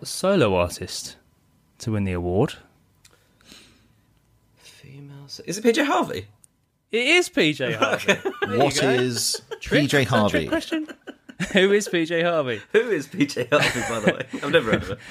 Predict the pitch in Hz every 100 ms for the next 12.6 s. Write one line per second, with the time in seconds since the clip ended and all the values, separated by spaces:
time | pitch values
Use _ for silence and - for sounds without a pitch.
0 | - - 339 143 143 - 143 135 117 170
1 | 175 135 120 135 - 127 - 123 123 117
2 | - 117 107 104 113 117 123 - - 160
3 | 156 190 - - 147 170 110 - 151 -
4 | - 156 143 131 147 147 - _ 113 -
5 | 156 127 120 110 110 139 123 113 110 107
6 | 98 98 98 107 95 - 95 92 _ _
7 | _ _ 139 143 - - 659 587 - 151
8 | 147 123 117 - 101 95 _ - - -
9 | _ 147 208 175 202 156 151 151 135 127
10 | - 120 110 - _ _ - - - 135
11 | 113 123 151 160 170 170 190 208 180 -
12 | 160 123 - 113 113 -